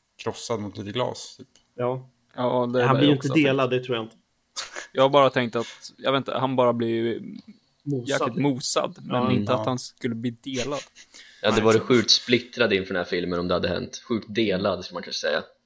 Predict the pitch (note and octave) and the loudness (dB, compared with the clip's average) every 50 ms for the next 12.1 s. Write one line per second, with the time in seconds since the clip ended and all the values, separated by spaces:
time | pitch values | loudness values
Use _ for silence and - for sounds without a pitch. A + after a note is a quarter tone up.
0 | _ - - D3 C#3+ C#3 C3 - - _ _ _ _ _ _ _ _ _ - C#3 | _ -6 -2 0 2 2 0 -2 -10 _ _ _ _ _ _ _ _ _ -6 -4
1 | - - D3+ C3+ B2+ B2 A#2 - - _ _ _ _ _ _ _ _ _ _ _ | 0 2 2 2 2 0 -2 -6 -10 _ _ _ _ _ _ _ _ _ _ _
2 | - - F3 D#3 C3+ C3 B2+ - - F3 D#3 C#3+ B2+ B2+ A#2+ B2 A#2+ A#2+ C3+ C3 | 4 6 6 6 6 2 -2 -2 2 4 4 4 4 2 0 -2 0 0 2 2
3 | B2+ A#2+ A#2 A#2 - A2+ A2+ A2+ G2+ - _ _ - - C3 B2+ C3+ C#3+ - - | 2 0 -2 -4 -4 -6 -6 -6 -8 -10 _ _ -8 -6 -6 -6 -6 -10 -12 -14
4 | - - _ - C#3+ A#2 - _ - - _ - A#2+ C3+ C3 B2+ B2+ B2+ B2+ C3 | -20 -18 _ -10 -10 -10 -10 _ -20 -20 _ -8 -4 -2 -2 -2 -2 -2 -4 -4
5 | - C#3 B2 B2 A#2+ A#2+ B2 - - - _ _ - G#2 G2+ G2+ F#2+ A#2 A#2 A#2+ | -4 -2 -2 -2 -2 -2 -6 -10 -14 -18 _ _ -8 -4 -2 -2 0 0 2 4
6 | A#2+ A#2+ A#2+ A2 - C#3 C#3 C#3+ C#3+ C#3 B2+ - - B2+ B2 B2 B2 B2+ B2 B2 | 4 4 4 2 0 2 4 4 4 4 2 2 -2 0 2 4 4 4 4 4
7 | A#2+ A#2+ - C3 B2+ B2 A#2+ - - - _ _ _ _ - - - - C3+ B2 | 2 0 0 0 0 0 0 0 -4 -8 _ _ _ _ -8 -6 -4 -4 -4 -6
8 | A#2+ - _ _ - - F#3 D3 C3 B2 - - - D3+ C#3 C#3 C#3 B2 A#2 - | -8 -12 _ _ -6 -4 -2 -2 -2 -4 -4 -2 -2 -2 0 2 0 0 0 -2
9 | _ _ _ _ _ _ _ _ _ _ _ _ _ _ _ - - E3+ C#3 B2+ | _ _ _ _ _ _ _ _ _ _ _ _ _ _ _ -10 -4 -2 0 0
10 | C3 C3 B2+ - - _ _ _ _ _ _ _ _ _ _ _ _ _ - - | 0 -2 -4 -10 -20 _ _ _ _ _ _ _ _ _ _ _ _ _ -16 -16
11 | - C3+ - - - A#2 A2+ A2 G#2 - B2 - C#3 C3+ B2 A#2+ - - F#2+ F2+ | -14 -12 -6 0 2 2 4 4 4 4 6 6 6 6 4 4 2 0 0 2
12 | F2 F2 | 2 2